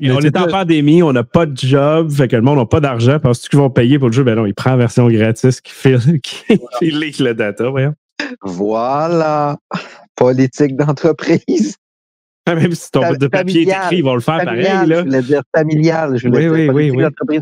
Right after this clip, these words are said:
Speaker 1: Ouais, mais je reviens souvent avec l'image dans mes présentations d'un Jésus qui court sur l'eau, qui
Speaker 2: Ouais,
Speaker 1: compétitionne avec
Speaker 2: ça
Speaker 1: des
Speaker 2: va.
Speaker 1: nageurs.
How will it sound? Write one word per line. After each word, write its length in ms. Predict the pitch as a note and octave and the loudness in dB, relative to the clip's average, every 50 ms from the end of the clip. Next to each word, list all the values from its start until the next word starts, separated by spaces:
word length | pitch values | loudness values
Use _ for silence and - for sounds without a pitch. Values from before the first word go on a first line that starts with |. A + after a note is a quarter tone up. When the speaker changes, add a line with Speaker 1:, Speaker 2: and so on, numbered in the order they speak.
| - - | -4 -2
Speaker 1:
Ouais, 180 | C#3+ C#3 C#3+ | -2 0 0
mais 160 | C#3 C3+ B2+ A#2 | 2 2 2 2
je 100 | A2 B2+ | 2 0
reviens 280 | B2+ C3 C3 D3 D3+ | 0 2 2 2 2
souvent 320 | C3+ - - C#3 B2+ C3+ D#3 E3 | 0 0 0 2 2 4 2 2
avec 260 | D#3+ C#3+ C3+ B2 - | 2 2 0 0 2
l'image 320 | B2 A#2+ A#2 A#2+ B2+ C3 | 2 4 4 4 2 2
dans 100 | B2 B2+ | 0 0
mes 120 | A#2 A2+ G#2+ | 0 0 0
présentations 680 | F#2+ G#2+ A2+ A2+ A#2 A2+ G2 B2 A2 - - B2+ B2+ | 0 2 2 2 2 0 0 -2 -2 -2 0 0 0
d'un 260 | A#2+ A2+ A2+ A2+ A2 A2 | 2 2 2 4 2 2
Jésus 460 | G2+ A#2 C3 B2+ A2+ G#2+ B2+ C#3 C3 | 2 4 4 4 4 4 2 2 0
qui 120 | - - - | -2 -6 -2
court 200 | - C3+ B2+ A2 | 2 2 2 2
sur 200 | - - B2 A2 | 2 0 2 2
l'eau, 220 | A2+ A2+ B2 C3 B2+ | 4 4 4 2 2
qui 160 | B2+ - A2+ | 0 0 0
Speaker 2:
Ouais, 120 | A#2 A2 G#2 | 0 0 2
Speaker 1:
compétitionne 360 | G#2 G#2 - G#2 G#2 C3+ C#3 | 0 0 0 0 0 0 0
avec 220 | C3 A#2 A#2 A2+ | 2 0 0 0
Speaker 2:
ça 80 | G2+ A#2 | 2 2
Speaker 1:
des 60 | A2+ | 2
Speaker 2:
va. 220 | A2 A2+ A2+ A2+ A2 | 2 2 2 0 0
Speaker 1:
nageurs. 480 | A2 G2 G#2+ A#2 A#2 B2 C3+ D3 D3 | 0 0 0 0 2 2 2 2 0